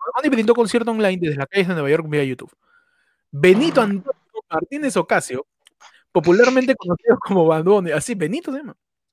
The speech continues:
Como Bad Bunny brindó un concierto gratuito y en directo desde las calles de Nueva York a través de su canal de YouTube. El pasado veinte de septiembre. El regreso del rapero a las presentaciones se hace en honor a sus fanáticos y bajo las mejores condiciones, pues, señaló el artista,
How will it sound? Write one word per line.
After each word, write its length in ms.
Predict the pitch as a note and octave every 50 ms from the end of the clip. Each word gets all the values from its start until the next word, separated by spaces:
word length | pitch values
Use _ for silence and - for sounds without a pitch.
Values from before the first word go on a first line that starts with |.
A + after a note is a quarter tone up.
| _ _ _ _ _ _ _ _ _ _ _ _ _ _ _ _ _ _ _ _ _ _ _ _ - - _ _ -
Como 180 | - D3+ E3
Bad 120 | F3+ G#3 G3+
Bunny 160 | G3+ G3+ G3
brindó 280 | F#3 E3+ E3 F3 F#3 B3
un 80 | D4 C4+
concierto 380 | C4+ A3+ F#3 C4 C4+ C4+ C4+
gratuito 380 | A#3+ G#3+ E3+ - A3+ A#3 A3+ B3
y 60 | A3
en 80 | F#3 D3+
directo 360 | D3 D#3+ F3+ F3 E3+ F3 E3
desde 200 | D3+ C#3+ C3+ C3
las 100 | C3+ C3+
calles 240 | - G3+ A3+ A3 E3+
de 60 | F3+
Nueva 140 | D3+ C#3 C3
York 200 | C#3 D#3+ - -
a 60 | E3+
través 220 | D3 C#3 C#3+ E3+ F3+
de 40 |
su 80 | F3 E3
canal 200 | - C#3 C#3+ D3+
de 100 | D3+ C#3
YouTube. 200 | B2+ - A2 - _ _ _ - E5+ D#5+ D#5 - - _ _ _ _ _ _ _ _ _ _ _ _ _ _ _ _ _ _ - _ -
El 120 | D#3+ D3+
pasado 320 | - D#3+ - - G#3 G3+ F#3+
veinte 280 | F3+ B3 B3+ A#3 -
de 80 | G#3+ F3
septiembre. 420 | D3 - C3+ D3+ B2+ G#2+ A2+ - _ _ _ _ _ _ _ _
El 120 | - D#3+ D#3
regreso 320 | D#3+ E3 F#3 G#3+ G3+ C4
del 100 | A#3+ G3+
rapero 420 | - D#3 D3 D3 - G#3 G#3+ G#3+ G#3
a 60 | G3+
las 100 | F3+ D3
presentaciones 560 | - D3 C#3 C3+ C3+ C#3 C3 C#3+ F3 F#3+ F3+
se 40 | F3
hace 140 | F3+ F3 G3
en 80 | F3+ D#3+
honor 200 | D3 E3 F3 F#3
a 60 | E3+
sus 160 | - E3 -
fanáticos 540 | - C#3+ D#3 E3+ F3+ F3+ - G3+ F#3+ - _ _ _ _ _ _ _
y 80 | - D3+
bajo 180 | D#3 D3 -
las 140 | C#3+ C#3 C3
mejores 280 | C#3 C3+ - F#3+ G3+ F#3
condiciones, 400 | - E3 C#3+ - F#3 F#3 F3+ -
pues, 200 | - C#3+ B2+ -
señaló 240 | - A#2+ A#2 A#2+ C#3+
el 80 | F#3
artista, 440 | G#3 G3+ - A3 G3+ - - F#3